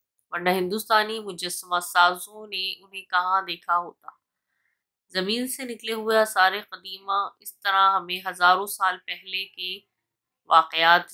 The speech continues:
जानने और तारीख को समझने में मदद देते हैं। अब स्टूडेंट, इतने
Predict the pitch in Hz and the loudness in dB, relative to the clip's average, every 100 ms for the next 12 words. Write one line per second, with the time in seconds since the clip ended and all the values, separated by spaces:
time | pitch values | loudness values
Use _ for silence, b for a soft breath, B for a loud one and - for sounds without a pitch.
0 | - 175 170 180 208 240 - 185 180 170 | -4 -2 -2 -4 -10 -10 -4 -4 -2 0
1 | 170 175 180 _ 196 220 - 180 170 - | 2 2 -4 _ -6 -4 -2 -4 -6 -8
2 | 185 180 202 202 165 165 165 - - 156 | -8 -8 -6 -4 -4 -6 -12 -16 -16 -18
3 | - _ _ _ _ _ _ _ _ _ | -18 _ _ _ _ _ _ _ _ _
4 | _ _ _ _ _ _ _ _ _ - | _ _ _ _ _ _ _ _ _ -4
5 | 196 190 220 214 226 - _ _ _ _ | -4 -4 -4 -2 -2 -4 _ _ _ _
6 | _ _ _ _ _ _ - - 233 254 | _ _ _ _ _ _ -20 -16 0 2